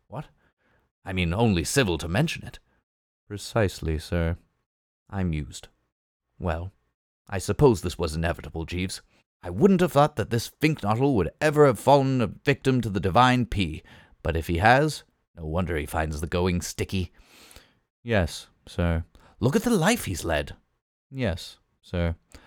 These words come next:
"I don't suppose he has spoken to a girl for years. What a lesson this is to us, Jeeves, not to shut ourselves up in country houses and stare into glass tanks. You can't be the dominant male if you do that sort of thing.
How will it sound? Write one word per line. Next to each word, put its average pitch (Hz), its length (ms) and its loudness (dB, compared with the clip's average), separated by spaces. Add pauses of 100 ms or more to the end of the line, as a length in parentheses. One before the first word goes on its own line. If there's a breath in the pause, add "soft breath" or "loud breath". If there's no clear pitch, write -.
(120 soft breath)
"I - 120 -8
don't 208 260 2
suppose 147 500 4
he 143 80 0
has 117 120 2
spoken 165 440 2
to 151 140 0
a 143 40 -2
girl 127 340 4
for 156 160 -4
years. 127 600 -8 (400 soft breath)
What 135 160 -2
a 165 60 0
lesson 120 380 0
this 110 180 -2
is 90 160 0
to 87 140 -2
us, 80 140 -2
Jeeves, 87 340 -2 (200 loud breath)
not 170 240 2
to 180 100 -2
shut 151 220 0
ourselves 139 440 2
up 107 180 2
in 98 140 2
country 139 360 2
houses 92 360 0
and 110 140 0
stare 131 320 0
into 120 180 0
glass 101 320 0
tanks. - 460 -12 (500)
You 90 100 -2
can't 107 220 2
be 107 80 0
the 95 120 2
dominant 101 360 4
male 107 320 4
if 95 100 0
you 110 80 2
do 107 160 4
that 104 240 2
sort 76 220 -8
of - 80 -20
thing. 82 200 -10